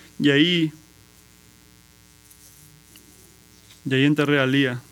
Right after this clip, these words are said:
que era su esposa. Una tierra que está ahí, que se lo compraron los hititas. Cuando Jacob le dijo a sus hijos, él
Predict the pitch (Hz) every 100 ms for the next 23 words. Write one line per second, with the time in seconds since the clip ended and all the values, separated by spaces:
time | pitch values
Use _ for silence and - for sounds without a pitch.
0 | - - - - - - - - 147 135
1 | - 151 - 131 - 127 - - - -
2 | - - - - - - - - - -
3 | 151 - - - - - - - - -
4 | - - 151 143 165 170 143 135 139 -
5 | - - - - 131 - 135 127 131 123
6 | - - - 135 143 135 131 143 151 147
7 | 139 127 139 139 139 - - - - -
8 | - - - - - 143 143 139 131 165
9 | 160 - - - - - 143 143 143 143
10 | 156 147 135 - 170 151 139 - - -
11 | - - - - 120 139 143 143